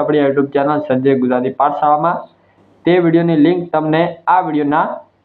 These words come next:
નીચે ડિસ્ક્રિપ્શનમાં મળી જશે. ત્યાંથી તમે તે વીડિયો જોઈને તમે લોકો પણ મારી જેવા અક્ષરો સુધારી શકો છો. તો લિંક નીચે આપેલી છે, ફટાફટ તે વીડિયો પણ જોઈ લેજો અને આ વીડિયોમાં પણ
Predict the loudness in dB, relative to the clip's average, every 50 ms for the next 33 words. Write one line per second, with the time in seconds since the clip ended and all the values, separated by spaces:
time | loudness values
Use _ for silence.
0 | _ _ _ _ _ _ _ _ _ 0 0 0 2 2 2 2 4 2 2 2
1 | 0 0 -2 0 0 -2 0 0 0 0 0 0 0 0 0 0 0 2 2 2
2 | 0 2 0 0 0 0 0 0 0 -2 -2 -2 0 0 2 4 4 4 4 4
3 | 4 2 2 2 2 0 -2 -2 -4 -6 -10 _ _ -4 -2 -2 0 0 0 0
4 | 0 0 0 0 0 -2 0 -2 -2 -2 -2 -2 0 0 2 2 2 0 0 -2
5 | -2 -2 0 0 0 0 -2 -4 -10 -12 -18 _ _ _ _ -2 -2 0 0 2
6 | 0 -2 -2 -2 -4 -2 -2 -2 -2 0 0 -2 -2 -2 -6 -10 -16 _ _ _
7 | _ _ _ _ _ -2 0 2 2 2 2 2 2 2 2 2 2 0 0 0
8 | 0 0 0 0 0 0 0 0 0 -2 -4 -4 -4 -2 -2 -4 -2 0 0 0
9 | 2 2 2 2 2 2 0 -2 -2 -4 -6 -8 -14 _ _ _ _ -12 -2 0
10 | 2 2 2 2 0 -2 -2 -2 -4 -4 -6 -10 _ _ _ _ _ _ _ _
11 | _ _ _ _ _ _ _ _ -20 _ _ -20 _ _ _ _ -6 -4 0 0
12 | 0 0 0 0 0 0 0 0 -2 -2 -2 -4 -4